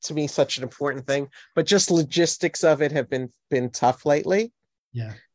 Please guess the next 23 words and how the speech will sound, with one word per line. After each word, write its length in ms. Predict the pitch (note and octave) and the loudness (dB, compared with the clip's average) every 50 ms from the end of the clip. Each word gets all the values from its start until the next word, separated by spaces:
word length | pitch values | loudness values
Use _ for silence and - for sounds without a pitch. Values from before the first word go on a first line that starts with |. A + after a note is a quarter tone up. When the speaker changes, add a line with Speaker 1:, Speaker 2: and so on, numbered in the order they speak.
| _ _ - | _ _ 2
Speaker 1:
But 120 | F3+ E3+ | 4 4
I 100 | F3 F#3 | 4 4
think 280 | F#3 - A#3 A3 F#3+ - | 4 2 2 2 2 4
that's 300 | G#3 G3+ G#3+ G#3+ - - | 6 6 6 4 2 -2
another, 600 | G3 F3+ F3+ F3 F3 F3 F3+ F3+ G3 F#3 F3+ D#3+ - _ _ _ _ _ _ _ _ - | -2 0 0 0 2 2 2 2 2 0 0 -2 -6 _ _ _ _ _ _ _ _ -8
um, 320 | C#3+ C#3+ D3 C#3+ C#3+ C#3 _ _ _ _ _ _ _ | -6 -4 -4 -4 -6 -10 _ _ _ _ _ _ _
element 600 | E3+ F3 F3 F3+ F#3+ F#3+ F#3 E3+ D#3 D3 C#3+ - - - | 4 6 6 6 6 6 6 6 4 2 0 -4 -6 -4
of 200 | D3 C#3 C3 - _ _ _ | -2 -2 -2 -4 _ _ _
a 100 | D3+ C#3 | -2 0
non-major 720 | C#3+ D3+ D#3 D#3 D#3+ D#3+ D#3+ D#3+ D#3+ D#3+ D#3 - E3 D3+ | 2 2 2 4 4 2 4 4 4 4 2 2 -2 -6
taking 400 | - - E3+ D#3 D3+ - D3+ D3 | -4 -4 -4 -4 -2 -4 -4 -4
an 80 | C#3+ C#3 | -4 -2
art 280 | - - C#3+ C#3+ - | 0 0 0 0 -2
class, 640 | - - - E3 E3+ F3 F#3 G3 F#3+ - - - - _ _ _ _ _ _ _ _ _ _ _ _ _ _ _ _ _ _ _ _ _ | -6 -6 -2 0 0 0 0 -2 -4 -8 -12 -14 -16 _ _ _ _ _ _ _ _ _ _ _ _ _ _ _ _ _ _ _ _ _
to 80 | E3+ E3 | -2 -2
have 380 | C#3 D3+ F3 E3 E3 E3 D3 | 0 2 2 4 4 4 4
that 220 | D3 D#3+ D3 C#3+ - | 4 4 4 4 4
opportunity. 840 | - C3+ C3 - D3+ C3 - - D#3 C#3+ C#3 C3+ B2 B2 A2+ - - _ _ _ _ | 2 0 -2 -2 -6 -10 -8 -6 -6 -4 -2 -2 -2 -4 -4 -6 -10 _ _ _ _
For 280 | - - F#3+ E3+ E3 | 0 2 4 6 6
Speaker 2:
Yeah. 100 | D#3 D3+ | 6 4
Speaker 1:
our 180 | D#3+ D#3 D#3 D3+ | 4 4 2 2
art 420 | - G3 A#3 B3 B3 B3+ C#4 - | 2 2 2 2 2 0 -2 0
majors, 640 | F#3+ F#3 F3 E3 D#3+ - - E3 E3 E3 - - | 2 2 2 2 0 0 -2 -2 -2 -2 -4 -8